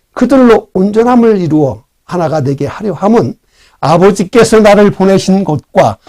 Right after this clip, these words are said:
또 나를 사랑하심 같이 그들도 사랑하신 것을 세상으로 알게 하려 함이로소이다."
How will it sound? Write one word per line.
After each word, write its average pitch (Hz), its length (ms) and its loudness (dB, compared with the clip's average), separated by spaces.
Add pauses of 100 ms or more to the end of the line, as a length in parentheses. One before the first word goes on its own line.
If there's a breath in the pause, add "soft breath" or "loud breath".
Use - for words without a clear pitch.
(300 soft breath)
또 214 280 0
나를 175 440 2
사랑하심 196 640 -2
같이 147 640 -4 (400)
그들도 196 600 -2
사랑하신 156 680 -6
것을 220 440 -6 (320)
세상으로 147 880 -6
알게 139 480 -8
하려 196 280 -10 (360)
함이로소이다." 165 920 -12